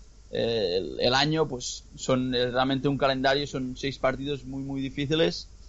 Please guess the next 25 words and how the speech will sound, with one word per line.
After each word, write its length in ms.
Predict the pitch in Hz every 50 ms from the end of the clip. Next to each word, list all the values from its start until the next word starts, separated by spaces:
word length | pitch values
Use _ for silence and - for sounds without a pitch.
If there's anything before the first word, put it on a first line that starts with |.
| - - - - - - -
donde 480 | - 135 135 131 127 127 127 127 131 127
el 80 | 127
Español, 460 | 127 - - 131 127 131 139 147 143
pues, 400 | 131 147 151 147 - - - - 98
ha, 420 | 98 117 120 120 117 104 76 76 - - - - - - - - -
ha, 800 | - - - - - - - 131 131 131 127 123 123 113 82 - - - - - - -
ha, 560 | 131 135 131 127 127 131 127 123 120 90 - -
ha 120 | - 127
planteado 680 | - 143 143 139 123 139 139 143 147 143 139 135 123
a 80 | 120 123
partir 380 | 127 123 117 - 135 131 127
de 120 | 127 135 135
lo 120 | 139 135
que 220 | 131 143 139 151 170
es 340 | 208 202 - - - - -
y 80 | - 127
a 60 | 120
partir 320 | 113 123 117 120 131 127
de 120 | 127 139 139
lo, 180 | 135 135 131 -
de 460 | - 127 127 123 123 123 123 123 120
lo 160 | 123 127 123
que 120 | - 123 123
no 140 | 127 131
es. 400 | 135 139 139 131 - - - -